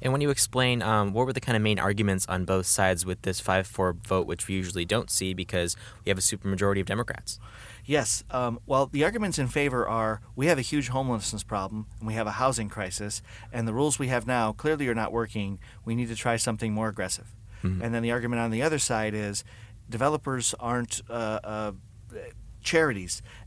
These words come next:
Speaker 2: and if you put too many restrictions and they're too onerous on them, they're going to start building in outside of San Diego and other cities. They're gonna, mm, uh, focus, uh, national builders won't come to San Diego,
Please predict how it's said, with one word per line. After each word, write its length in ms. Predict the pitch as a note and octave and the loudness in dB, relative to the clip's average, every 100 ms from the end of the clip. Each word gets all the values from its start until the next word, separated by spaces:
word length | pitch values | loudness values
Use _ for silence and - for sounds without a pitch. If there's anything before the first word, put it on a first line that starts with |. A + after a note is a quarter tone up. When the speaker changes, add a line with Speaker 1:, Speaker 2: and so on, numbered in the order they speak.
| - | -4
Speaker 2:
and 260 | A2+ A2 A#2 | -2 -2 -4
if 220 | A2+ - | -6 -4
you 200 | B2+ C3+ | 0 0
put 280 | - D3+ - | 2 -2 0
too 140 | - D#3 | -4 -2
many 200 | C#3+ B2+ | -2 0
restrictions 600 | A#2 - C#3+ C3+ A#2 A2+ | -2 -2 -2 -2 -2 -2
and 100 | A2 | -2
they're 80 | G#2+ | -2
too 220 | - C3 | -2 0
onerous 400 | D3+ D3 A2 A#2 | 0 0 0 0
on 160 | G2+ | 0
them, 240 | G#2 G#2+ A2+ - - | 0 -2 -6 -12 -14
they're 160 | A#2 C3 | -2 -2
going 240 | C3 C3+ | 0 -2
to 80 | B2 | 0
start 280 | - B2+ A2+ | 0 0 2
building 460 | B2+ B2 B2+ A#2+ A2 | 0 0 0 -2 -2
in 220 | A2 G#2 - | -4 -6 -2
outside 340 | C#3 - C3+ B2 | 0 2 2 2
of 80 | |
San 220 | A#2+ B2 A#2 | 0 -2 -2
Diego 340 | A#2 A#2+ A#2 | -2 0 0
and 80 | A2 | 0
other 160 | G#2+ | -2
cities. 520 | G#2 D3+ D#3 E3+ E3+ - - - | -2 -2 -2 -4 -6 -8 -14 -8
They're 160 | A#2 G#2+ | -4 0
gonna, 420 | A#2 A2 G#2 G2+ - - - | 0 0 0 -2 -8 -18 -6
mm, 140 | A2+ C3 | -6 -4
uh, 220 | A#2+ G#2 G2+ - - | -4 -4 -6 -10 -4
focus, 400 | C#3 - C3 - | -2 0 -4 -2
uh, 200 | A2 A2 | -4 -2
national 360 | C3 C3+ C3+ | -2 0 -2
builders 360 | B2+ B2+ C3 A#2 | -2 0 -2 -2
won't 160 | A#2+ G#2+ | -4 -2
come 160 | C#3 | -4
to 80 | C3+ | -2
San 200 | D3+ C#3 | -2 -4
Diego, 440 | C#3 D3 D3+ E3 | -4 -4 -4 -6